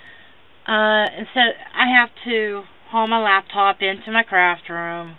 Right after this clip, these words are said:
hook it up to my Cricut, cut it. I usually have to clear my craft desk. My craft space is very, very small. I don't have a lot of room.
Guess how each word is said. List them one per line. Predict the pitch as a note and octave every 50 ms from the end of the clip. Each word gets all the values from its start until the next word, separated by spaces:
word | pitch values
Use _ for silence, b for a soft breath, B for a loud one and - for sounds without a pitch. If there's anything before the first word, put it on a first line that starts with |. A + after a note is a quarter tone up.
| - -
hook | G3+ G#3+ A3+ B3
it | A#3+ A3+
up | A3+ A3+ - -
to | A3+
my | A#3 A3+
Cricut, | - - F3+ E3+ F3 - F3+ E3+ E3+ E3+ D#3+ - - - -
cut | - A#3+ G#3+ G#3 G3+
it. | G3+ G3+ G3 G3 - - - - - - - - - - - b b b b b b b b b b b b b b b b b - - - - - - - - - -
I | - G3+ G#3
usually | G#3+ A3 A3+ G#3+ - A#3 A#3
have | A3 A3
to | - - -
clear | A#3 A#3+ A3+
my | A3+ A3+
craft | A3+ - A3+ A3 G#3+ G#3+ - -
desk. | G#3+ G#3+ G#3+ G#3+ - - - - - - - - - - - A3+
My | A3 A#3 A#3 B3
craft | B3 - - B3 A#3 A3+ A3+ - -
space | - - A3 G#3+ G#3+ -
is | F#3+ E3 E3
very, | F3 F#3+ F#3+ G3 F#3+
very | F#3 F#3 F3+ F3+ F#3 F3+ - - -
small. | F#3 F3 E3+ D#3+ D3+ C3+ - - - - - - - - - -
I | F3 F3+ F3
don't | - G#3 F#3 F#3 F#3+
have | F#3+ F#3+ F#3
a | F#3
lot | F#3 F3+ F3+ F3+ F3+
of | F3+ F3
room. | F#3 F#3 F#3 F#3 F#3+ G3